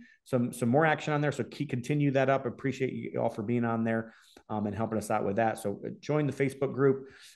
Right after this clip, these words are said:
Um, um, and remember to be a conduit, not a buck. We've already talked about that a little bit this morning. Um, if you guys are looking for capital, um, we do have a hard money lending company, Conduit Capital.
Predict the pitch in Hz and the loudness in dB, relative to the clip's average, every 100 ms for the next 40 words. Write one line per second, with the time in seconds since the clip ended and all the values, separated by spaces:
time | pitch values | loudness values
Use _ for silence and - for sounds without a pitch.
0 | - 120 113 - 127 120 117 117 - 196 | 0 2 2 0 -2 0 2 0 0 4
1 | 214 208 190 139 143 175 180 156 151 160 | 4 4 2 4 6 8 8 6 6 4
2 | 160 165 165 170 147 143 127 151 147 123 | 2 0 2 0 0 0 2 2 0 0
3 | 123 117 131 127 127 123 123 120 127 120 | 0 0 -2 2 0 2 2 4 4 4
4 | 123 110 - 127 139 160 165 _ _ _ | 0 -2 -2 2 2 2 -2 _ _ _
5 | _ _ _ - 120 117 113 127 135 131 | _ _ _ -2 2 4 2 4 2 4
6 | 127 135 131 120 123 120 117 - - - | 2 2 0 0 2 4 4 0 -14 -20
7 | _ - 160 165 196 180 - - - 120 | _ 2 4 6 6 6 0 -14 -4 0
8 | 113 110 113 123 127 127 123 117 - 110 | 2 2 2 2 2 4 2 2 -2 0
9 | 123 127 123 120 143 147 147 143 135 131 | 2 4 4 2 2 0 0 0 0 0
10 | 127 123 117 - 147 151 156 151 | 0 2 0 2 0 2 2 0